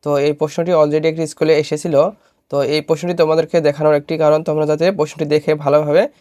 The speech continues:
প্রিপারেশন নিতে পারো। তো এই প্রশ্নটি অনেক গুরুত্বপূর্ণ একটি প্রশ্ন, তোমরা এই প্রশ্নটি বাসায় ভালোভাবে প্র্যাকটিস করবে।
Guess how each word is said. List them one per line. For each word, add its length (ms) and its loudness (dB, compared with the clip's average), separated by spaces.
প্রিপারেশন 380 0
নিতে 200 0
পারো। 240 -6
তো 160 0
এই 180 -2
প্রশ্নটি 360 -2
অনেক 140 2
গুরুত্বপূর্ণ 420 -2
একটি 140 -6
প্রশ্ন, 540 0
তোমরা 220 -2
এই 80 0
প্রশ্নটি 320 -4
বাসায় 320 0
ভালোভাবে 500 0
প্র্যাকটিস 400 -6
করবে। 300 -4